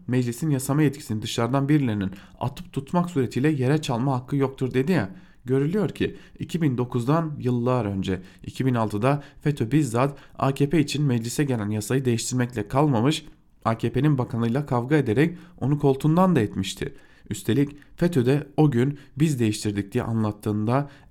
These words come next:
ne Erdoğan ne de A K P'den bir başkası "Ne alakası var?" demiş.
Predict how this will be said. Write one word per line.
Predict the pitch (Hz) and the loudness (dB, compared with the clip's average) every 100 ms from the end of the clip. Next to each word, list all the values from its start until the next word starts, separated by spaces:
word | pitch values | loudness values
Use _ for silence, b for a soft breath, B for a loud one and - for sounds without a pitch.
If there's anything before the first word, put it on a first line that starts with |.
| 127 | 0
ne | 156 | 2
Erdoğan | 127 139 117 113 127 123 | 4 4 4 2 2 2
ne | 131 120 | 0 2
de | |
A | 104 - | 0 0
K | 104 | -2
P'den | 104 120 135 117 | 0 0 -2 0
bir | 131 113 | -2 0
başkası | 98 - 101 131 127 117 | -2 -2 -4 -2 -4 -2
"Ne | 131 | 0
alakası | 131 107 101 95 - - | 2 0 -2 -6 -8 -6
var?" | 120 113 | -6 -4
demiş. | 98 90 - | -6 -6 -8